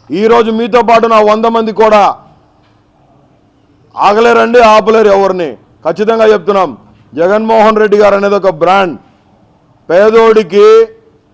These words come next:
జగన్మోహన్ రెడ్డి గారు అనేది ఒక అండ, అవ్వాతాతకి ఒక అండ దండ, ఒక నమ్మకం, ఒక భరోసా. జగన్మోహన్ రెడ్డి is not a man. జగన్మోహన్ రెడ్డి is a leader. He's a man of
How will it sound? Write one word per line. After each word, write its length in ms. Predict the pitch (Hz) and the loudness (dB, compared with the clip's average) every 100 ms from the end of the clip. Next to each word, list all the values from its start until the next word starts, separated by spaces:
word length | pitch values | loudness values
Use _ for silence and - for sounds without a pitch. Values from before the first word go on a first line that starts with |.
| _ 110 | _ -6
జగన్మోహన్ 560 | 175 214 220 220 214 | -2 -2 0 0 2
రెడ్డి 180 | 214 196 | 0 0
గారు 200 | 208 196 | 2 0
అనేది 300 | 190 196 208 | 0 0 0
ఒక 200 | 202 185 | 0 0
అండ, 280 | 170 185 196 170 - _ _ _ _ _ _ _ | -2 0 0 0 -2 _ _ _ _ _ _ _
అవ్వాతాతకి 720 | 135 196 233 208 214 208 185 208 | -4 0 0 2 0 0 0 2
ఒక 240 | 214 180 | 2 0
అండ 260 | 190 208 214 | -2 -2 -2
దండ, 480 | 190 202 214 185 - - _ _ _ _ _ _ _ _ _ | -2 -2 0 0 -2 -12 _ _ _ _ _ _ _ _ _
ఒక 120 | 143 180 | -8 -4
నమ్మకం, 600 | 190 226 240 247 226 135 - _ _ - | -2 -2 0 2 0 -2 -8 _ _ -12
ఒక 100 | 156 | -6
భరోసా. 680 | 156 202 233 240 254 226 - - - _ _ _ 113 | 0 2 2 2 2 2 0 -8 -20 _ _ _ -6
జగన్మోహన్ 680 | 175 208 247 240 240 240 247 | -2 0 0 0 0 2 2
రెడ్డి 180 | 247 247 | 0 0
is 140 | 226 | -2
not 260 | 233 240 240 | 0 2 2
a 100 | 233 | 0
man. 520 | 226 247 269 233 135 | 0 2 2 0 -2
జగన్మోహన్ 580 | 180 220 254 262 262 254 | 0 0 0 0 2 0
రెడ్డి 180 | 254 | 0
is 100 | 254 | 0
a 100 | 247 | 0
leader. 500 | 247 269 285 302 277 - - _ _ _ _ - | 0 0 2 2 2 -2 -14 _ _ _ _ -8
He's 120 | 196 | -4
a 60 | 220 | 0
man 280 | 247 254 | 0 0
of 60 | 240 | -2